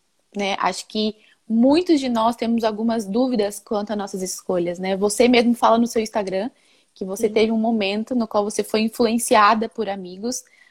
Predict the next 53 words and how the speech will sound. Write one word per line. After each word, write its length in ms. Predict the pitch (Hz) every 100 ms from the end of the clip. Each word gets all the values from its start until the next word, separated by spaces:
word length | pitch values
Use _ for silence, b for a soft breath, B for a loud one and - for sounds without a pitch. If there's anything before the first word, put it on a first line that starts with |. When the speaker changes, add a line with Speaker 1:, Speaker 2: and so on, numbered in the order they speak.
| b b
Speaker 1:
a 340 | 190 196 202 196
acreditar 840 | 202 233 226 226 - 190 214 247
e 80 | 233
a 60 | 220
ter 200 | - 233
atitudes 720 | 240 233 - 226 247 330 -
que 120 | 320
não 180 | 320 359
condizem 540 | 349 330 294 330 294
realmente 400 | 269 254 240 -
com 120 | 233
quem 200 | 226 214
você 260 | 202 208 208
é, 260 | 180 160 - _ _
né? 120 | -
Com 220 | 214 214 220
o 60 |
Speaker 2:
Sim. 60 | 226
Speaker 1:
seu 120 | 208
comportamento 1080 | - 214 214 208 202 202 220 254 254 226 214
e 80 |
com 220 | 214 226 220
a 80 |
sua 240 | 214 - 202
fé. 180 | - -
Você 140 | -
pode 220 | 247 220
contar 220 | - 185
um 40 | 180
pouquinho 540 | - 175 - 233 214
como 260 | 185 190 185
foi 240 | - 180
tudo 260 | 170 170 190
isso? 380 | 196 - 190 185 _ _ _ _ _
Speaker 2:
Sim, 320 | - 427 302 254 -
por 100 | 262
exemplo, 300 | 254 240 208 190 202 -
é, 160 | 208 208
a 80 |
gente 180 | 220 302
tem 140 | - 302
sempre 240 | 311 330
aquela 260 | 330 269 233
fase, 580 | _ 220 240 262 214
né, 160 | 214 214
na 60 | 220
nossa 280 | 214 208 196
vida, 380 | 202 240 220 214
principalmente 580 | 247 294 311 285 285
durante 340 | - 254 247 254
o 40 |
ensino 300 | 240 - 226
médio, 500 | 196 196 214 233 202